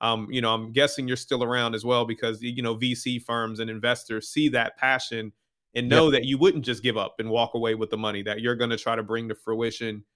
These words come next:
Speaker 1: uh, the plan and the, and the vision that you have for your company and how it's
Speaker 2: Yep.
Speaker 1: supposed to impact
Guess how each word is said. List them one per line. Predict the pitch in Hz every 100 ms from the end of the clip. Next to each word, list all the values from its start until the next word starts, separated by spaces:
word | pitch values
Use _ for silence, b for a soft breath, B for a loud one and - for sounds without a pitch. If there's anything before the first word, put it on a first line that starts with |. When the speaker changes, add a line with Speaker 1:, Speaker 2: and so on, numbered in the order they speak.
| _ _
Speaker 1:
uh, | 113 110 107
the | 110
plan | 101 - 123 117 113
and | 110
the, | 104 -
and | 117
the | 107
vision | 113 113 107
that | 107 104
you | 110
have | 117 107 104
for | 113
your | 101
company | 95 135 120 113 107
and | 104 104
how | 120 110
it's | 107 -
Speaker 2:
Yep. |
Speaker 1:
supposed | 113 110 -
to | -
impact | 110 - 107 101